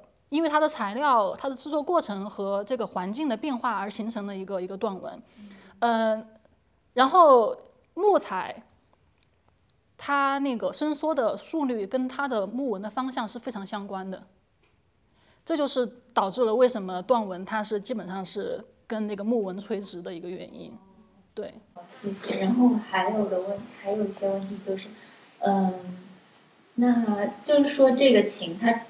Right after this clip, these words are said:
Speaker 2: 至少要放一段时间，就大概需要多少时间它会出现这个断纹？
Speaker 1: 嗯，这是一个非常好的问题，这个，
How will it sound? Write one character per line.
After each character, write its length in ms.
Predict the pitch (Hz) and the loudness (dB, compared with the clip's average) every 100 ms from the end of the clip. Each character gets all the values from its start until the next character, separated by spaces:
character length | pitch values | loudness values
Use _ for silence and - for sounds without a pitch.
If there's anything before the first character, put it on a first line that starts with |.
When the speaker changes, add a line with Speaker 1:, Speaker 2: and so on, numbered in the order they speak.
| - | -4
Speaker 2:
至 140 | 262 | -2
少 240 | 240 - | 0 2
要 160 | - 170 | 2 2
放 420 | - - 208 185 | 2 4 4 2
一 260 | 165 - - - | -6 -14 -12 -2
段 240 | 202 175 | 0 2
时 240 | - - | 0 -4
间， 220 | - 160 170 | -6 -6 -6
就 80 | |
大 220 | 180 233 214 | 0 2 4
概 220 | 190 196 | 4 2
需 180 | - 208 | 2 4
要 120 | 175 | 4
多 200 | - 285 | 6 4
少 160 | - | 2
时 180 | - - | -6 -8
间 140 | - - | -10 -10
它 120 | - 170 | -6 -4
会 120 | 175 | -4
出 180 | - 190 | -4 -6
现 200 | 202 - | -6 -6
这 60 | |
个 160 | - - | -10 -14
断 120 | - | -14
纹？ 120 | - - - - - _ - - - _ _ _ _ _ _ - _ _ _ _ | -16 -20 -20 -20 -20 _ -20 -20 -20 _ _ _ _ _ _ -20 _ _ _ _
Speaker 1:
嗯， 500 | 247 214 202 185 190 - _ - | -2 0 -2 -8 -14 -20 _ -14
这 120 | 247 | -10
是 120 | 254 | -8
一 40 | |
个 260 | 220 220 202 | -6 -6 -6
非 160 | 202 254 | -6 -8
常 340 | 247 214 226 | -6 -8 -10
好 180 | - 185 | -10 -8
的 80 | 185 | -6
问 180 | 208 208 | -6 -6
题， 220 | 226 180 | -6 -6
这 140 | 185 226 | -4 -2
个， 460 | 214 196 190 - | 0 0 -2 -8